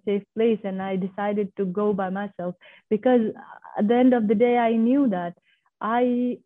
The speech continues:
I am the one who's gonna suffer with all these degrees and all these things. What I be gonna doing there?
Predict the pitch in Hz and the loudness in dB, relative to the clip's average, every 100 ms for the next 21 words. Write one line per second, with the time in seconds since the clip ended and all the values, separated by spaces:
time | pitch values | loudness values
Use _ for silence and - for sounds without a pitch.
0 | - 233 262 262 214 196 196 202 208 208 | -6 -2 0 0 0 -2 -4 -6 -8 -8
1 | 196 226 - 214 196 190 - 196 202 208 | -4 -4 -4 -6 -6 -8 -4 -4 -2 -2
2 | 208 - - _ 196 214 214 254 226 196 | -2 -6 -20 _ -2 0 2 2 2 0
3 | 180 202 202 208 208 208 - 202 - 247 | -2 -4 -2 -2 -4 -8 -10 -10 -6 -2
4 | 262 214 208 - 208 202 208 226 240 226 | 0 0 -4 -6 -8 -8 -4 0 2 2
5 | 226 214 233 220 202 311 311 180 160 156 | 0 0 0 -2 -2 0 -2 -6 -10 -12
6 | 147 170 | -14 -16